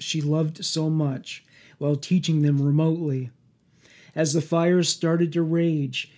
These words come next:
and the gunshots rang, Lisa told her two young children to hide in the basement. As many would, Lisa had begun making her way to the scene of the chaos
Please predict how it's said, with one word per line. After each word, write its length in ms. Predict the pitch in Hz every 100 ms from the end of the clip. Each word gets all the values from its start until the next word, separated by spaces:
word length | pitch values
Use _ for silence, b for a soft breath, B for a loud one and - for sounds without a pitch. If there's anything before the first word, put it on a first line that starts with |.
| b -
and 160 | 160
the 60 | 156
gunshots 840 | 160 165 160 147 160 151 151 -
rang, 680 | 175 160 165 156 135 131 - b b b b
Lisa 360 | 160 185 - 175
told 320 | 190 185 170
her 140 | 175
two 300 | 147 - 190
young 280 | 185 180 170
children 680 | - 180 170 151 143 135 127 b b
to 100 | 151
hide 340 | 139 156 160 156
in 120 | 156
the 100 | 147
basement. 640 | 151 151 147 147 131 - - _ b b b _ _ _ b b
As 180 | 151 143
many 260 | 175 175
would, 460 | 151 185 180 170 147 _ b b b
Lisa 480 | 160 175 - 170 175 180
had 240 | 175 147 139
begun 420 | 151 175 165 165
making 320 | 175 170 165
her 160 | 156 147
way 300 | 165 170 170
to 120 | 170
the 120 | 143
scene 360 | - 170 165 160
of 80 |
the 60 | 143
chaos 800 | 147 170 160 156 139 139 -